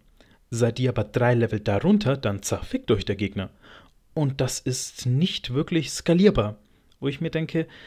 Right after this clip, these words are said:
da muss mehr Feinschliff rein. Ich meine, klar, wenn man jetzt irgendwie die Hälfte niedriger ist bei, vom Level her, dann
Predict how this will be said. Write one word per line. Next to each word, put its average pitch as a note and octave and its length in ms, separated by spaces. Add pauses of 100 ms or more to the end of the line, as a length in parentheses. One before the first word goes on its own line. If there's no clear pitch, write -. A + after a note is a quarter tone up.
(380)
da D#3+ 180
muss F3 520 (140)
mehr D3 240
Feinschliff F3 580
rein. G#2+ 280 (400)
Ich - 120
meine, C#3+ 280 (180)
klar, D3+ 400
wenn B2+ 80
man B2 160
jetzt B2 180
irgendwie C#3+ 220
die A#2+ 80
Hälfte A#2+ 500 (100)
niedriger A#2+ 540
ist G#2+ 140
bei, A2+ 120
vom A2 220
Level A#2+ 240
her, G#2+ 120
dann G#2 180